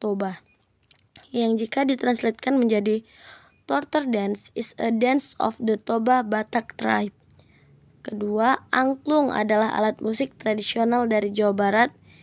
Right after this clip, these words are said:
yang jika ditranslatekan menjadi angklung is a traditional musical instrument from West Java. Ketiga, example for, from example free translation. Biasanya,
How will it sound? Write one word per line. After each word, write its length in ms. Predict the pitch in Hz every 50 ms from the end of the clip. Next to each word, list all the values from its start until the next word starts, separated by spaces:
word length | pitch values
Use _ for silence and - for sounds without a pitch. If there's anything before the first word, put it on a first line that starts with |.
| - - - _ _ _ - -
yang 160 | - 214 208 208
jika 240 | - - - 220
ditranslatekan 800 | 214 220 214 - 220 220 208 - - 240 240 - - 240 254 240
menjadi 320 | 226 214 214 214 208 - -
angklung 480 | - 240 247 254 - - 285 277 -
is 160 | - 240 - - -
a 80 | - 262
traditional 800 | 269 - - 262 247 233 233 233 - - 240 233 240 247 247 247
musical 480 | 240 233 - - 226 - - 233 -
instrument 720 | - 233 226 - - - 233 233 226 226 233 233 247 247 - - - - - - _
from 400 | - - - 247 254 247 262 254
West 320 | 233 226 233 233 - - 233
Java. 480 | 220 208 202 - - 214 202 - - - _ _ - - _ _ _ _ _ - _ _ _ _
Ketiga, 720 | - - - 233 226 214 220 240 247 269 294 294 294 -
example 800 | 240 233 - - - 262 262 262 277 262 - 294 302 311 311 302
for, 480 | - - - - 254 240 240 233 392 -
from 480 | - - 240 240 240 240 240 240 240 - - - - - - - - _ -
example 800 | - - - - - 254 254 262 254 254 - - 277 294 302 302
free 340 | - - - 247 240 233 233
translation. 1000 | - 240 254 277 247 - 254 233 226 220 - - - 214 202 202 190 196 196 202
Biasanya, 640 | 208 202 208 - - 220 220 214 214 226 269 330 359